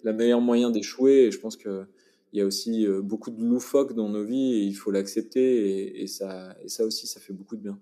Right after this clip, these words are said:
Donc c'est, c'est pas évident parce que c'est, je fais une réponse un peu schizophrène. C'est,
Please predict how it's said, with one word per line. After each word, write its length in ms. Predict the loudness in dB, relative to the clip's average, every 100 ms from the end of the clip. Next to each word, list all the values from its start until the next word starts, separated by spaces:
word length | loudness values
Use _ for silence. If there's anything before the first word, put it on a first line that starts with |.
| _
Donc 140 | -16 -8
c'est, 320 | -2 0 0
c'est 140 | 0
pas 100 | 4
évident 260 | 6 6 2
parce 140 | -2
que 120 | -8
c'est, 300 | -6 -6 -8 -10 -20 _ -20 -20
je 140 | -14
fais 140 | -8
une 60 | -2
réponse 380 | 0 -2 -4 -10
un 60 |
peu 100 | -10
schizophrène. 640 | -10 -8 0 0 0 -8 -10
C'est, 240 | -16 -18